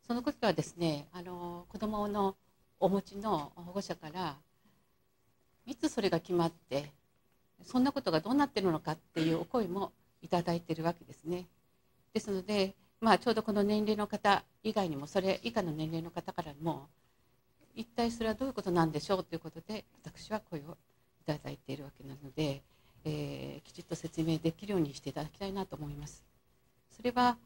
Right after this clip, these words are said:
おそらく、あの、先に質問させていただきました、まあ、覚書ということは、えー、どうなんでしょうかとは聞かせてもらいましたけれども、そのあたりもですね、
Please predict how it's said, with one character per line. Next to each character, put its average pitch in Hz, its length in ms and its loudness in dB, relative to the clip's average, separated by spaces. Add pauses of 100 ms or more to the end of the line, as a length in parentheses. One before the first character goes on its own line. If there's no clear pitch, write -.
(180)
お 240 80 0
そ 233 120 -2
ら 277 80 4
く、 190 200 -6 (160)
あ 180 80 -2
の、 185 380 -2
先 208 440 -8
に 185 280 2
質 - 160 -18
問 170 140 -4
さ 165 120 -12
せ 165 140 -10
て 165 100 -6
い 160 60 -6
た 165 80 -6
だ 170 80 -4
き - 80 -16
ま 226 160 -2
し - 80 -14
た、 160 300 0 (420)
ま 156 260 2 (120)
あ、 165 40 -2
覚 170 240 6
書 180 100 2 (420)
と 170 60 4
い 156 40 6
う 156 60 0
こ 170 100 -6
と 151 100 -8
は、 139 200 -4 (280)
え 131 480 -6
ー、 - 40 -12
ど 170 80 2
う 156 40 2
な 143 100 -2
ん 131 60 -8
で 131 60 -8
し - 100 -8
ょ 160 60 -2
う 139 60 -6
か 190 160 0
と - 140 -6
は 127 220 -2
聞 - 60 -20
か 151 80 -6
せ 156 100 -12
て 147 80 -16
も 151 100 -10
ら 156 60 -6
い 156 60 -4
ま 165 140 -4
し - 40 -12
た 185 100 -8
け 156 100 -14
れ - 20 -20
ど 156 80 -18
も、 165 220 -4 (420)
そ 190 60 -6
の 196 120 -2
あ 247 60 0
た 247 140 0
り 208 80 -4
も 156 100 -4
で 147 100 -8
す - 140 -14
ね、 160 260 -4